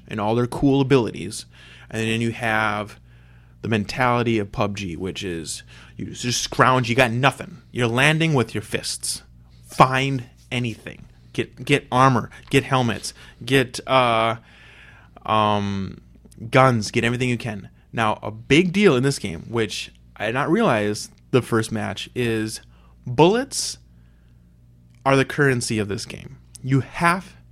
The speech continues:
to be very, very careful with how you spend your bullets. You land in here, and you pick up a gun, and then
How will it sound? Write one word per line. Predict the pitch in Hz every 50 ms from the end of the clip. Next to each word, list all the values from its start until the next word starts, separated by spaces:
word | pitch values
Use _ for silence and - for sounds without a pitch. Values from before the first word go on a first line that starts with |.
| - - - - - -
to | - 131
be | 127 117
very, | 110 110 113 113 131 135 156 165 170 180 180 175 175 -
very | 131 123 143 151 156 160 151
careful | 147 - 135 120 113 - 110 110
with | 104 104
how | - - - 113
you | 117 117
spend | 113 - - 113 113 120 117
your | 131
bullets. | 117 117 - 110 101 92 - - - - - - - - - - - - - - - - - -
You | - 139 131 147 165
land | 170 180 175 185 190 175
in | 151 131
here, | 127 123 123 110 107 104 101 101 - - - - - - - - - - -
and | - 127 123 120 120 113 113 113
you | 113 127 139
pick | - 170 -
up | 190 190
a | 185
gun, | 147 135 123 113 110 107 110 -
and | 113 117
then | 117 113 107 -